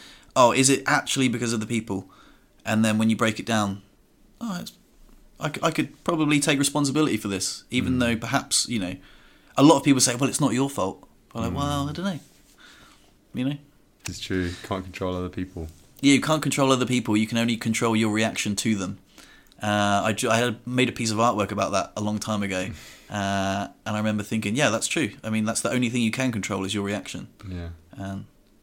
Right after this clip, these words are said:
Speaker 1: so take what's in your power, change what you can, and let go of what you can't.
Speaker 2: Yeah.
Speaker 1: Mm.
Speaker 2: Wise words. Wise words. Do you feel like that's, I don't know, there's, there's, um, some version of that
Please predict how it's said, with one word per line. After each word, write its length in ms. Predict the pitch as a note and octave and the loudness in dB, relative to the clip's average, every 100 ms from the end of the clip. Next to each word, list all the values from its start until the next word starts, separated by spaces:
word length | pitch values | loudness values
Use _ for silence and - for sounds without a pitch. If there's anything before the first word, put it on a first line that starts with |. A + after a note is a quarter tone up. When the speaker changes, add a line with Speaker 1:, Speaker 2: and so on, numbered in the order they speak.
| - | -8
Speaker 1:
so 200 | - G#2 | -4 -4
take 320 | - C3+ - | 0 0 0
what's 160 | C3 C3 | -2 0
in 100 | B2 | 0
your 100 | A2 | 0
power, 300 | A2+ C3 D3 | 0 0 0
change 240 | - C3 - | 0 0 0
what 100 | - | -4
you 60 | |
can, 300 | A2+ A2+ C#3+ - - - - - | -2 -2 -4 -8 -20 -20 -20 -6
and 100 | A#2 | -2
let 100 | A2+ | 0
go 140 | C3 | 2
of 80 | B2 | 0
what 80 | B2+ | 0
you 80 | A2 | -2
can't. 240 | C3+ C#3+ - - - _ _ _ - | -2 -2 -6 -20 -20 _ _ _ -10
Speaker 2:
Yeah. 200 | F2+ F2+ - _ _ _ | -8 -8 -14 _ _ _
Speaker 1:
Mm. 240 | A#2+ C3 G#2+ - | -12 -10 -12 -10
Speaker 2:
Wise 300 | F#2+ F#2 F2+ | -6 -6 -4
words. 440 | F#2+ F#2 E2+ - - - | -6 -6 -8 -14 -12 -8
Wise 240 | F2+ F2+ | -8 -6
words. 320 | F#2 F2+ - | -8 -8 -10
Do 160 | - G#2 | -4 -2
you 60 | |
feel 240 | G#2 A2+ G#2 | 0 2 4
like 180 | G2 F2 | 6 6
that's, 540 | G2 - - - - _ _ _ _ _ _ _ _ _ _ _ _ _ | 4 2 -2 -4 -6 _ _ _ _ _ _ _ _ _ _ _ _ _
I 100 | - | -4
don't 120 | F#2 F#2 | -2 0
know, 180 | E2+ E2 | -2 -2
there's, 340 | F#2 F2 - | 0 0 -2
there's, 500 | - F2 E2 - - | 0 0 0 -4 -2
um, 840 | F2+ E2+ F2 E2+ E2 E2 E2 E2 E2+ - - _ _ - | 0 2 2 2 2 0 -2 -4 -8 -16 -20 _ _ -4
some 380 | - F#2+ F2+ | 0 4 4
version 420 | F2+ F#2 F#2 F2+ F2 | 4 2 2 0 -4
of 140 | D#2+ | -4
that 260 | E2+ D2 | -6 -6